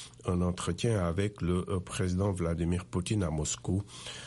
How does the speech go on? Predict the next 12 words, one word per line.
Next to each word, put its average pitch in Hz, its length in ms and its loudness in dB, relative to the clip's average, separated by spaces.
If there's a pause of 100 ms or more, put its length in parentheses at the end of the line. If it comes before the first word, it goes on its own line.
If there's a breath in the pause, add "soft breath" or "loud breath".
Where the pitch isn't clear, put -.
(280 loud breath)
Un 87 120 0
peu 82 100 -2
plus 82 240 -2
tôt, 104 240 2
le 101 80 0
chef 87 260 0
du 95 80 0
gouvernement 85 460 2
israélien, 90 540 2
euh, 82 640 0
s'est - 280 -2
entretenu 101 640 2